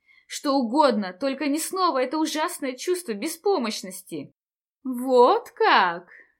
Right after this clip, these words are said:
Спасибо, Нирель, я разберусь!» задумчиво отозвалась принцесса, царственным жестом выпроваживая своего соотечественника.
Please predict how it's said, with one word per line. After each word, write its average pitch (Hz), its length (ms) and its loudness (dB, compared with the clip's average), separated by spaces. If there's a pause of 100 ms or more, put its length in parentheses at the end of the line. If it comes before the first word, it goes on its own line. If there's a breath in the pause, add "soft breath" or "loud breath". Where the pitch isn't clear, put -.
(160)
Спасибо, 226 920 -2
Нирель, 196 680 -4
я 440 200 6
разберусь!» 392 960 2 (400)
задумчиво 285 760 -2
отозвалась 233 680 -4
принцесса, 240 760 -4 (220)
царственным 359 720 -2
жестом 247 520 -4
выпроваживая 214 840 -6
своего 180 480 -6
соотечественника. 156 1400 -10